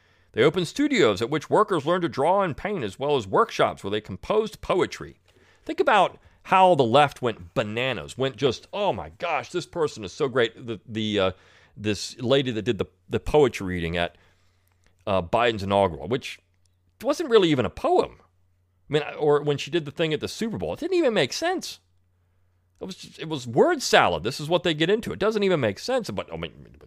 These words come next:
the, the official narrative is that she was great. So if you don't think she's great, well, then you're a bad person. So this is where they get you with these kind of things, right? Now,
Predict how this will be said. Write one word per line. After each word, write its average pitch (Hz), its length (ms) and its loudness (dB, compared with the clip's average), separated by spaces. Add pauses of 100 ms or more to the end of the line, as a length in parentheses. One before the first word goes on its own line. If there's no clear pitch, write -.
the, 87 100 -12
the 87 200 -6
official 123 540 -2
narrative 143 420 2
is 104 120 0
that 101 240 0
she 180 180 0
was 98 160 -4
great. 90 400 0 (420)
So - 120 -4
if 156 100 0
you 254 60 0
don't 262 200 6
think 240 220 0
she's 190 240 -4
great, 120 400 2
well, 104 140 -2
then 110 160 2
you're 117 140 2
a 90 60 2
bad 82 280 -4
person. - 320 -16 (2500)
So 147 340 6
this 185 240 6
is 208 140 0
where 139 220 6
they 123 140 2
get 202 320 -4
you 156 100 -4
with 101 140 -2
these 87 220 -6
kind 76 200 -6
of - 100 -16
things, - 440 -20 (540)
right? 135 300 0 (4000)
Now, 147 320 8